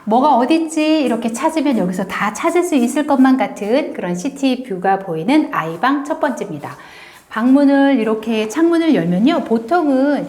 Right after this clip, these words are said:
이렇게 난간이 설치되어 있잖아요. 뷰를 가리지 않도록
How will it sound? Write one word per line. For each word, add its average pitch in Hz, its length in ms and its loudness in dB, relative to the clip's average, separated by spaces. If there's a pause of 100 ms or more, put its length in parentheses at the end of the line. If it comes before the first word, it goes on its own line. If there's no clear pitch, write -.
(240)
이렇게 262 260 0
난간이 220 500 -2
설치되어 269 480 -4
있잖아요. 185 560 -8 (280)
뷰를 294 320 0
가리지 233 380 -4
않도록 208 640 0